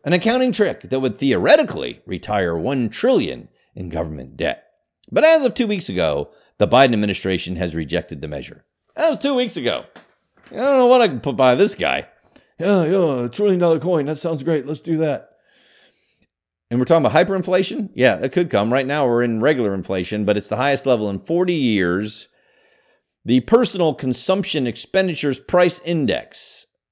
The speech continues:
rose at a seasonally adjusted annualized rate of six point five percent in the second quarter.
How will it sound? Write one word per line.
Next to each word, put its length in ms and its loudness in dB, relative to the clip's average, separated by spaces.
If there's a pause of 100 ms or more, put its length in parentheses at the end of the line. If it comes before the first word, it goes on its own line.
(100)
rose 360 8
at 80 2
a 100 0
seasonally 600 0
adjusted 400 0
annualized 540 2
rate 140 2
of 80 0
six 200 -8
point 280 -2
five 260 0
percent 340 -2
in 60 -10
the 80 -6
second 400 -4
quarter. 640 0